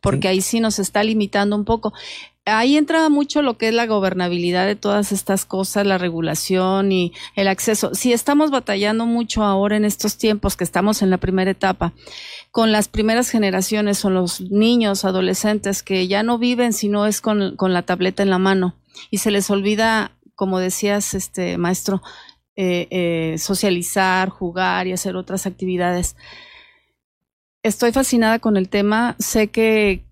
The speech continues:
Speaker 1: que hay mucho debate porque muchos podemos pensar a favor y otros tener nuestras reservas, pero definitivamente la inteligencia artificial es eso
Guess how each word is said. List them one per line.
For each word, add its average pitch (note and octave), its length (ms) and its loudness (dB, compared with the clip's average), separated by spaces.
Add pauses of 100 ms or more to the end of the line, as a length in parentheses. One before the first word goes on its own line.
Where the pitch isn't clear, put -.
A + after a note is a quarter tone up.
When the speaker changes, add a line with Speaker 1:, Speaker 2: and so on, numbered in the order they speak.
Speaker 1:
que F#3+ 360 2
hay G3+ 140 2
mucho A3+ 460 2
debate G3+ 460 0
porque G3+ 300 -4
muchos G3 320 -2
podemos G3+ 400 0
pensar G3 440 2
a G3 80 2
favor F#3+ 500 0
y F3+ 140 0
otros G3 440 -2 (180)
tener F#3+ 320 0
nuestras F#3+ 420 -2
reservas, G3+ 460 0
pero A#3 460 2 (460)
definitivamente A3 1080 0 (840)
la F3+ 140 -2
inteligencia F#3 840 0 (220)
artificial B3 960 0
es G#3+ 160 -2
eso G#3+ 340 -2